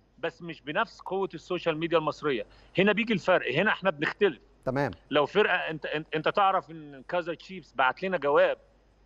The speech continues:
Speaker 1: آه، بيهنئنا بيه ببطولة الدوري العام، بعد ما ال-، البطولة قعدوا خمستاشر شهر الأول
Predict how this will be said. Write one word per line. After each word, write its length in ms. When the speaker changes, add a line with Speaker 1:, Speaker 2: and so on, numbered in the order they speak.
Speaker 1:
آه، 420
بيهنئنا 680
بيه 220
ببطولة 460
الدوري 240
العام، 260
بعد 300
ما 120
ال-، 240
البطولة 460
قعدوا 680
خمستاشر 680
شهر 340
الأول 680